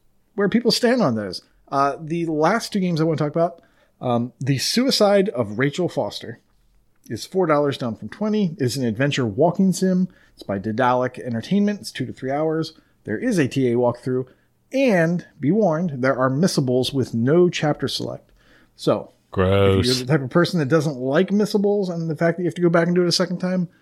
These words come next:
Speaker 1: you might wanna pay attention to the walkthrough. Uh, if you don't care and you just wanna experience it, now you know. Uh, and finally, a game that is not necessarily cheap, and it hasn't been around very long, so I have no experience with it.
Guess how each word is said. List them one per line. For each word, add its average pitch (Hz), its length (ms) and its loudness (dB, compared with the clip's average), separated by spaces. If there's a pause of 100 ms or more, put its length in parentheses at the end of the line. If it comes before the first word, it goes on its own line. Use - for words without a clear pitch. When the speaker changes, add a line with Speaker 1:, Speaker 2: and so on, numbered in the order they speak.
(220)
Speaker 1:
you - 60 -6
might 123 60 2
wanna 123 140 0
pay 127 120 0
attention 123 340 -2
to 120 60 -4
the 120 60 0
walkthrough. - 480 -4 (200)
Uh, 104 180 -2
if 104 80 -4
you 123 60 -2
don't 120 180 -4
care 185 220 2
and 160 100 0
you 131 40 -2
just 120 100 -6
wanna 123 120 -4
experience 233 480 0
it, - 380 -4 (260)
now 127 180 0
you 143 160 -2
know. 98 200 -8 (240)
Uh, 117 180 -4
and 139 240 -4
finally, 226 640 2 (1040)
a 123 60 -4
game 185 280 2
that 165 100 4
is 143 160 0
not 220 200 2
necessarily 165 840 2
cheap, 254 380 -2 (500)
and 117 140 -4
it 113 60 -6
hasn't 165 260 2
been 175 100 2
around 165 220 0
very 170 140 4
long, 165 280 2
so 139 100 -2
I 131 80 2
have 135 120 2
no 151 140 4
experience 151 440 0
with 143 140 0
it. 147 180 -4